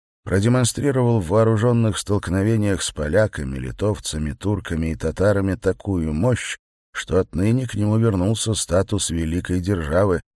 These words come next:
пошатнувшейся было в смутное время. А вот времена могущества Речи Посполитой ушли в прошлое.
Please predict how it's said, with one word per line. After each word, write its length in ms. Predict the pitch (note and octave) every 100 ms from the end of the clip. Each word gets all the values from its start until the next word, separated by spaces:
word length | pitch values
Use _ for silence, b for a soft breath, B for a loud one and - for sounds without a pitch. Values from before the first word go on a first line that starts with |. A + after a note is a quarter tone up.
| _
пошатнувшейся 920 | - F#2 F2+ - F2 D#2 - D2 - D2+
было 280 | D#2+ C2+
в 60 | C2
смутное 540 | - D2+ - - D#2
время. 460 | D#2+ D#2 A#1+ A1 - _ _ _ _ _ -
А 140 | D#2
вот 200 | F#2+ A#2
времена 420 | G#2 A2 G#2+ A2+
могущества 800 | A#2 G2+ F#2 G#2+ - F2+ - F2
Речи 340 | F2 G2 F2+ D#2+
Посполитой 920 | - D2 - B1 D2+ A#2 B2+ B2 A2+ _ _ _ -
ушли 420 | B2+ A#2+ A#2+ G2+
в 120 | -
прошлое. 640 | C#2+ C2 - - G1+ -